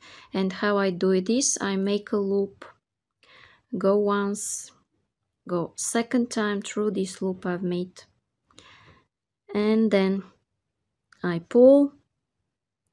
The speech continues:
and after that I go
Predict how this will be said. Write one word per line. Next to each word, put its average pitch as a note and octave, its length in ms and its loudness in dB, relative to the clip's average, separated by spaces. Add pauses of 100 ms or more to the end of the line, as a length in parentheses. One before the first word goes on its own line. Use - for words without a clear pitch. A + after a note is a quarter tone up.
(720)
and A3+ 320 2
after G3+ 380 -2
that F#3+ 340 -2
I F#3+ 180 -2
go G3+ 380 0